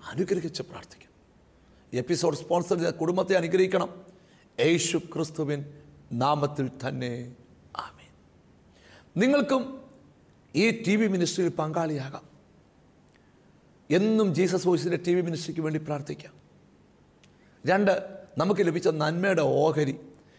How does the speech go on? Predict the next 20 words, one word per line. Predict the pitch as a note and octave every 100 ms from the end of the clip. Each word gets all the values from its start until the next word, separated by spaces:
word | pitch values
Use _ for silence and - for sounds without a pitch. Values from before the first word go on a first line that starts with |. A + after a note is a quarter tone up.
| -
ഈ | D3+
ടി | D#3 D3+
വി | D#3+
മിനിസ്ട്രിക്ക് | D3+ C#3+ D3+ C3+
അയച്ചു | C3+ C3
കൊടുക്കാം. | B2+ G2 - - _ _ _ _ -
താഴെ | C3+ D3+
കാണുന്ന | C3+ C#3+ C#3+
നമ്പറിൽ | C3+ C3
വിളിക്കുക. | B2+ B2+ - - - - _ _ _ _ -
നിങ്ങൾ | D3 F3+
കൊടുക്കുന്ന | F#3 E3+ D#3 D3+
ചെറുതും | D3+ B2 E3 F3 D#3
വലുതുമായ, | D3 D3 D3+ C#3+ C#3 - - -
ആമി, | C#3 C3+
ദശാംശങ്ങൾ, | A#2 C#3 - D3+ - D3+ D3 C3+
ഓഹരികൾ | C#3 C#3 C3+ C#3 - - - _ _ _ _ _ - - _ -
ദൈവരാജ്യത്തിൻ്റെ | C3 D#3+ F3+ E3+ C3+ C#3 D#3 D3+ C3+ C3+ - - - -
വ്യാപ്തിക്ക് | A#2+ B2 C3+ - D#3 D3+
വേണ്ടി | C3 A#2+